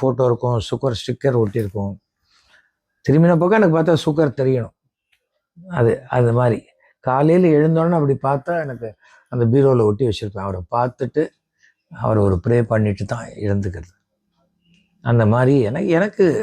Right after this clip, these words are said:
எல்லாமே சுகர். எங்க குலதெய்வம் வந்து, ஆ, என்னுடைய வைத்தீஸ்வரன் கோயில், சீ-, சீர்காழி சட்டநாதபுரம் வைத்தீஸ்வரன் கோயில்.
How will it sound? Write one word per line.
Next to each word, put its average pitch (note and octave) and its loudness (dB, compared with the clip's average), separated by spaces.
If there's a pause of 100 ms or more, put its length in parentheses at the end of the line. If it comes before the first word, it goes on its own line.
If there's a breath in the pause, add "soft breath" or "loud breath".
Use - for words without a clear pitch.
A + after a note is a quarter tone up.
(220)
எல்லாமே A#2+ -2
சுகர். G#2+ -8 (600 loud breath)
எங்க D3 4
குலதெய்வம் E3+ 2
வந்து, A#2 -4 (840)
ஆ, G2+ -10 (420)
என்னுடைய G2+ 2 (840)
வைத்தீஸ்வரன் A#2+ 2
கோயில், F2+ -8
சீ-, - -20
சீர்காழி B2+ 2
சட்டநாதபுரம் G#2+ 0
வைத்தீஸ்வரன் G2 -4
கோயில். D#2 -14